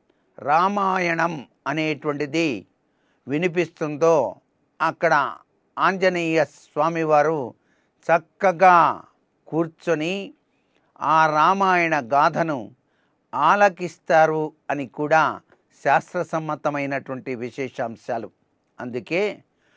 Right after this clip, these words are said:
భారతీయ సనాతన సంస్కృతిలో రామాయణం నాటి నుంచి నేటి వరకు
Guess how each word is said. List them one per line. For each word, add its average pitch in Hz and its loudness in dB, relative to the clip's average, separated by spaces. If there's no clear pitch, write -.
భారతీయ 185 0
సనాతన 165 -2
సంస్కృతిలో 165 -2
రామాయణం 170 0
నాటి 151 -2
నుంచి 151 -6
నేటి 151 -2
వరకు 151 0